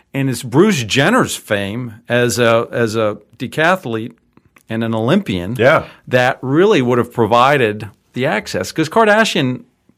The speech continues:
Speaker 1: up until that point, I mean, other than the O J Simpson fame,
Speaker 2: No.
Speaker 1: was, you know, he was successful, but certainly had no, no fame.
Speaker 2: Right. No, he was bas-, basically successful in Los Angeles, but outside of L A, he really wasn't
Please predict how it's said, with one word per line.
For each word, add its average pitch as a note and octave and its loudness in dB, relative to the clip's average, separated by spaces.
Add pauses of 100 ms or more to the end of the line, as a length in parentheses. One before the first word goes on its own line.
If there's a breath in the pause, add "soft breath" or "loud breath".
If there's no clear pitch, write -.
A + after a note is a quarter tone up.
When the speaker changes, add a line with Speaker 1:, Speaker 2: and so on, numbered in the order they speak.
(220)
Speaker 1:
up C3+ -2
until A#2+ -2
that G#2 0
point, G2+ -6
I F#2+ -8
mean, A2+ -6
other C3+ 2
than B2 0
the A#2+ 0
O A#2+ 2
J G#2+ 0
Simpson G2+ -2 (140)
fame, G#2+ 0
Speaker 2:
No. C#3 2 (320)
Speaker 1:
was, B2+ -4 (300)
you F#3+ -10
know, B2+ -12 (180)
he A#2+ -10
was A#2+ -6
successful, D#3+ -4 (320 loud breath)
but A#2+ -6
certainly B2+ 0
had B2 0
no, G#2+ 0 (360)
no G#2+ -6
fame. C#3 -6
Speaker 2:
Right. A#2 0
No, C#3+ 4
he C#3+ -2
was D#3 -4
bas-, E3 -2
basically C#3 -2
successful C#3+ -4
in B2+ -2
Los B2 2
Angeles, B2 0
but G#2+ -2
outside C3 2
of A#2+ -2
L C3+ 4
A, E3 2
he A#2 -10
really C3 -4
wasn't C#3 -6